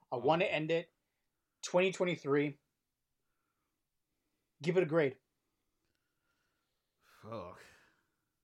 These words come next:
Speaker 2: Fuck. Ah, good. Good seven.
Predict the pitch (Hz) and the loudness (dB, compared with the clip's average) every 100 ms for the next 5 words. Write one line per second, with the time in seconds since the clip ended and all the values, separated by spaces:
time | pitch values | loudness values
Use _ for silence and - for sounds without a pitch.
0 | _ _ _ _ _ _ _ _ _ _ | _ _ _ _ _ _ _ _ _ _
1 | _ _ 65 78 60 50 - - _ _ | _ _ -20 -18 -16 -18 -20 -20 _ _
2 | _ _ _ _ _ _ _ _ _ _ | _ _ _ _ _ _ _ _ _ _
3 | _ _ _ 180 135 120 123 120 165 151 | _ _ _ -12 -8 -6 -8 -6 -4 -4
4 | - 120 - - _ _ _ _ _ _ | -6 -20 -20 -20 _ _ _ _ _ _
5 | _ _ _ _ - 185 - 190 196 208 | _ _ _ _ -16 -8 -2 0 0 -2
6 | 202 | -6